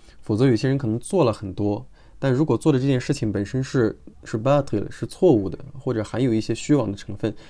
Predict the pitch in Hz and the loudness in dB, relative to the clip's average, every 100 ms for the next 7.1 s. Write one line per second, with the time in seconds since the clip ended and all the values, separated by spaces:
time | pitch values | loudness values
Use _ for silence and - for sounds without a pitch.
0 | - - 127 - 165 143 131 127 107 113 | -10 -2 -2 0 2 4 4 0 -2 -2
1 | 101 156 165 180 107 - - - 120 101 | 0 2 4 4 0 -6 -14 -4 0 0
2 | 92 98 95 - - - - - - 123 | 0 -4 -6 -8 -18 -20 -20 -14 -6 -2
3 | 123 110 135 113 - 104 101 - 123 120 | 2 4 4 2 -2 -2 -2 0 0 0
4 | 104 113 160 110 - - - - 175 127 | -4 -2 0 0 -2 -14 -20 0 4 4
5 | 110 - 98 101 101 120 104 - 160 117 | 2 -2 -6 -4 -4 0 0 4 4 4
6 | - - - - - - - - 120 123 | 0 -12 -14 -20 -20 -20 -12 0 4 4
7 | 104 | 4